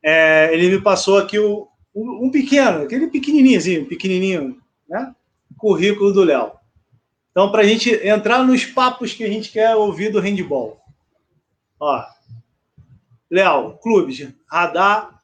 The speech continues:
Flamengo, Vasco, Mangueira, P C E, Guaíba, e tipo assim, setenta e sete, no Flamengo até oitenta, noventa e dois e noventa e três,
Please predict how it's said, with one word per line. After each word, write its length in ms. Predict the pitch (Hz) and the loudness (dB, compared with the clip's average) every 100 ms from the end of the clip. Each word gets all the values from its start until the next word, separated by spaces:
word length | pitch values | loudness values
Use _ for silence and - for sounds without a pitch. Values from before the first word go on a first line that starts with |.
| _ _ _ | _ _ _
Flamengo, 920 | 175 160 151 175 196 202 190 196 202 _ - | -6 -4 -4 -2 0 -2 -4 -8 -12 _ -14
Vasco, 600 | 131 175 196 185 - 180 | -2 0 0 -2 -8 -6
Mangueira, 520 | 180 156 151 190 180 | -6 -6 -2 0 0
P 160 | 185 | -4
C 200 | 180 - | -8 -2
E, 500 | 165 170 185 202 - | 0 2 0 -4 -8
Guaíba, 760 | 151 180 156 175 202 196 202 196 _ - | -2 0 0 0 0 2 0 -4 _ -10
e 140 | 190 | -8
tipo 280 | - 214 220 | -6 -4 -2
assim, 420 | 202 196 143 113 _ _ _ _ | -2 -2 -4 -8 _ _ _ _
setenta 400 | - 143 143 143 | -12 -10 -8 -6
e 40 | 135 | -4
sete, 540 | - 190 190 180 170 160 165 | -2 0 0 0 -2 -2 -2
no 100 | 151 | -6
Flamengo 840 | 160 151 156 175 170 156 156 156 | -6 -6 -4 -4 -4 -4 0 0
até 280 | 147 143 160 | 0 -2 -2
oitenta, 1000 | 151 139 143 185 202 202 202 196 190 185 - _ - | 0 -2 -2 0 2 0 2 2 2 0 -8 _ -12
noventa 340 | 156 151 170 | -8 -6 -4
e 40 | 160 | -2
dois 200 | 170 160 | -2 -4
e 20 | |
noventa 240 | 156 151 | -6 -6
e 40 | 143 | -2
três, 580 | 180 196 196 185 - | 2 4 4 2 -4